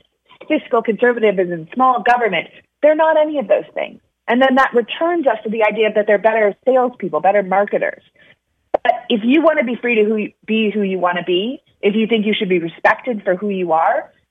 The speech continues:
you're a Democrat, right? If you think you should be able to pick your religion or pick your own spouse, you're a Democrat. If you think you should be able to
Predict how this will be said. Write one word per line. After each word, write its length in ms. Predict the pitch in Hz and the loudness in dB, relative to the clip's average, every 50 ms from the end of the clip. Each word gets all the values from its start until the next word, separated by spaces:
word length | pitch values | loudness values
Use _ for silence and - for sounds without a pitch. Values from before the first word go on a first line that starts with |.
| _ _ | _ _
you're 320 | 180 185 185 233 302 339 320 | -10 -6 -2 0 0 0 2
a 60 | 220 | 2
Democrat, 600 | 262 269 269 226 165 151 - - - - - - _ - | 2 0 0 -2 -6 -8 -8 -8 -8 -10 -12 -16 _ -2
right? 260 | 190 226 269 - - - - - - _ _ - | 0 0 0 -2 -6 -18 -20 -20 -20 _ _ -2
If 140 | 247 226 202 | 0 0 2
you 220 | 247 294 359 370 - | 4 4 4 4 2
think 200 | - 302 294 233 | 0 -2 -4 -4
you 80 | 262 240 | -4 -4
should 140 | 233 226 220 | -4 -2 0
be 80 | 240 | 2
able 140 | 233 226 208 | 2 2 0
to 60 | 190 | -2
pick 300 | 185 - - 254 247 - | -2 -2 -4 -4 -2 -2
your 100 | 240 220 | 0 0
religion 640 | 202 196 196 196 202 202 240 262 269 277 294 294 - _ _ _ | 0 0 0 0 0 0 0 -2 -2 -4 -6 -10 -14 _ _ _
or 140 | - 175 165 | -4 -4 -4
pick 280 | - - 240 233 - 214 | -2 -2 -4 -2 0 2
your 160 | 208 202 214 | 2 4 4
own 200 | 214 214 202 185 - | 4 2 -2 -8 -6
spouse, 360 | - - 185 190 240 302 359 - - - - _ _ _ - - _ | -2 0 2 2 2 0 -2 -4 -10 -16 -20 _ _ _ -20 -16 _
you're 180 | - 226 302 320 | 0 2 4 4
a 60 | 294 | 4
Democrat. 640 | 233 254 269 277 262 196 - 156 - - - - - _ - - - - | 4 2 0 0 -2 -6 -6 -6 -6 -6 -8 -10 -16 _ -20 -16 -6 -2
If 140 | - 226 | 0 2
you 140 | 247 294 320 | 4 2 2
think 180 | - 320 302 262 | 2 2 0 0
you 60 | 302 | 0
should 100 | 262 269 | 0 2
be 80 | 233 262 247 | 2 2 2
able 100 | 226 208 | 0 -2
to 60 | 185 | -6